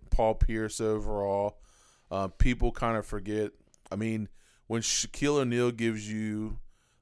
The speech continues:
uh, the nickname of the Truth, I mean, you had to have some kind of,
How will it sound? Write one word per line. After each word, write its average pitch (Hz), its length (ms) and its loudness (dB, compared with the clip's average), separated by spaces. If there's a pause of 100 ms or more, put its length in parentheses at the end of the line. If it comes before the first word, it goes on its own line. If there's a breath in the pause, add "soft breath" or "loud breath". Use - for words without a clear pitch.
uh, 95 120 -2
the 101 120 -4
nickname 107 460 -6
of 101 180 -6
the 92 60 -12
Truth, - 760 -6 (800)
I 98 40 -8
mean, 101 200 -4
you 120 180 0
had 110 300 2
to 101 120 -2
have 98 300 -2
some 107 200 -4
kind 110 320 -4
of, 98 360 2